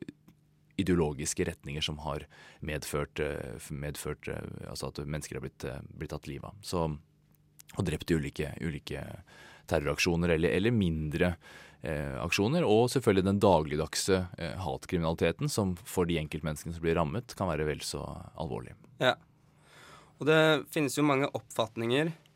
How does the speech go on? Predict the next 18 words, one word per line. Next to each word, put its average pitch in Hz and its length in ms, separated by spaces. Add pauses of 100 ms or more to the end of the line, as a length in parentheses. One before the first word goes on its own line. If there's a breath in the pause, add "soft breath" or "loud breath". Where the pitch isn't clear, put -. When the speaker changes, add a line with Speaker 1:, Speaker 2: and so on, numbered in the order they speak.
(500)
Speaker 2:
om 135 160
hva 120 180
som 123 160
betegner 117 680 (1400 loud breath)
høyreekstremisme, 127 880
men 151 220 (100)
kan 151 220
du 139 100
forklare 120 560
begrep 120 320
for 120 160
oss? 139 160
Altså, 127 160
hva 123 140
er 123 80
din 117 180
forståelse 107 560
av 107 320